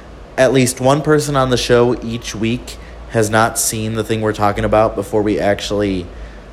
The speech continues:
watch it for the show and talk about it. So it's kinda looking at something through fresh eyes, along with more experienced eyes of people who've either grown up with it or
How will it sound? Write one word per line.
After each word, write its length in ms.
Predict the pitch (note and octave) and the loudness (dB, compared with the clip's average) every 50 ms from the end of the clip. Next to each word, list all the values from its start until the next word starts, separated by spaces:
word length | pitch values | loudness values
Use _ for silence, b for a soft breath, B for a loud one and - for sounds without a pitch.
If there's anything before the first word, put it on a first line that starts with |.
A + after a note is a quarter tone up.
| B - | B -12
watch 400 | - D#2+ G#2+ A2+ A2+ A#2 - - | -2 2 4 6 6 4 4 2
it 100 | C3 A2+ | -2 -2
for 140 | - - B2 | -2 -2 -2
the 80 | A#2+ A2+ | 0 0
show 400 | - - B2 A#2+ B2+ C3+ D3 - - | 2 4 4 6 6 6 4 2 0
and 240 | - G#2+ G#2 G#2 G2+ | -2 -4 -4 -4 -4
talk 260 | - A2+ G#2 G#2+ - | -2 0 0 0 0
about 240 | B2 B2+ C3 C#3+ D#3+ | 2 2 4 4 4
it. 140 | F3+ - - - B B B B B B B B | 2 0 -4 -8 B B B B B B B B
So 640 | - - - C3 B2 A#2+ A#2 A#2 A#2 A#2 A2+ G#2+ - - | -8 0 4 4 6 6 8 6 6 6 4 4 2 2
it's 220 | B2+ B2 B2 - | 0 -2 -2 -4
kinda 360 | - - C#3 C#3 C#3 C#3 C3+ | -2 0 2 2 4 4 4
looking 420 | C3+ B2+ B2+ B2+ B2+ C3+ C3+ B2+ A#2+ | 4 4 4 2 0 -2 -2 0 0
at 200 | A2+ A2+ - - | 0 0 0 -2
something 320 | B2 A#2 A2 - A2 G#2+ | -4 -4 -4 -4 -6 -6
through 240 | G#2+ A2 A2 A2 G#2 | -6 -4 -4 -4 -4
fresh 380 | - - A2 G#2+ G#2 - - | -2 0 2 2 2 2 0
eyes, 500 | G#2 F#2+ G2 G#2+ A2+ B2+ C#3 C3 - - - - B B B B B B B B - - - - - - - - | 0 0 0 0 0 -2 -2 -4 -6 -10 -12 -16 B B B B B B B B -20 -20 -20 -20 -20 -6 0 2
along 440 | B2 A#2+ B2 C3 C3+ C#3 C#3+ C#3 | 4 6 8 8 6 6 4 2
with 720 | C#3 C#3 C#3 C#3 C#3+ C#3+ - - - - - - - - - | 4 6 6 6 6 4 0 -10 -18 -18 -18 -16 -14 -12 -8
more 300 | A#2 C#3 C#3 D3+ D#3 D#3 | -2 2 4 4 4 4
experienced 640 | D3+ D3+ - F3 F#3 F#3+ D3 A#2 G#2+ G2+ - - | 2 0 -2 -2 0 2 2 0 0 -2 -2 0
eyes 420 | G2+ F#2+ F2+ F2 F2 E2 E2+ - G#2 | 0 2 2 0 -2 -4 -4 -6 -4
of 240 | G2+ G2 F#2+ - | -4 -4 -6 -6
people 240 | - A#2 A2 G#2 A2 | -8 -8 -6 -4 -4
who've 460 | A2 A#2 A2+ A2+ A2 G#2 G#2 G2+ - - B B B B B B B B B - - - - - - - - - - | -2 -2 0 0 -2 -2 -4 -8 -12 -16 B B B B B B B B B -20 -20 -20 -20 -20 -20 -20 -16 -6 0
either 240 | A#2+ A#2 A2+ A2+ G#2+ | 2 4 4 4 2
grown 240 | G2+ A2 G#2 G2+ G#2 | 2 2 2 2 4
up 180 | A#2 B2+ C3 | 2 2 2
with 220 | C#3+ C#3+ C#3+ - D3 | 2 0 2 4 4
it 420 | C3+ C3+ C3+ C3+ B2 - - - - | 4 4 4 4 2 0 -2 -6 -2
or 400 | A#2 A#2 A#2 A#2 A#2 A#2 A2+ | 2 2 4 4 4 2 0